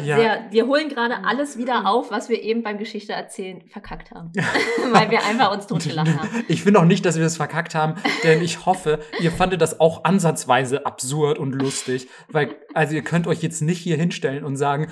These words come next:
Speaker 1: "Ja, ist eine, ist eine ganz normale Geschichte, also wir kennen das nicht, Flaschenkürbis in Kyoto gekauft und dann in den Himmel geklettert", ist ja wohl echt super Standard.
Speaker 2: Every Saturday.
Speaker 1: Ja, echt. Aber man muss dazu sagen, ähm, dass das Tanabata auch jetzt mittlerweile mega bunt einfach ist,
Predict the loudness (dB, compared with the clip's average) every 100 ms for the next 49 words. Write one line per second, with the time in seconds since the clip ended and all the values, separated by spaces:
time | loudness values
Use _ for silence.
0 | 0 4 6 4 -2 -2 -6 -10 -2 2
1 | 2 2 4 4 2 -2 -2 -2 -4 -4
2 | -4 -4 -4 -4 -4 0 -2 -4 -8 -6
3 | -4 -2 -2 -2 -6 -6 -6 -4 -4 -2
4 | -4 -2 -4 -4 -4 -4 -6 -8 -10 -8
5 | -8 -8 -4 -2 -4 -6 -16 -10 -10 -8
6 | -6 -2 -2 -4 -8 -8 -10 -12 -12 -10
7 | -10 -12 -14 -14 -14 -14 -8 -2 0 -2
8 | -2 0 -2 -2 -14 _ -2 0 2 0
9 | 2 0 0 0 -2 -2 -2 -2 -2 -2
10 | -6 -6 -6 -6 -8 -10 -14 _ -8 -6
11 | -6 -8 -6 -4 -2 -2 0 -2 -2 -4
12 | -8 -4 -2 -2 -2 -4 -4 -2 -2 -2
13 | 2 2 2 -6 -12 -18 -18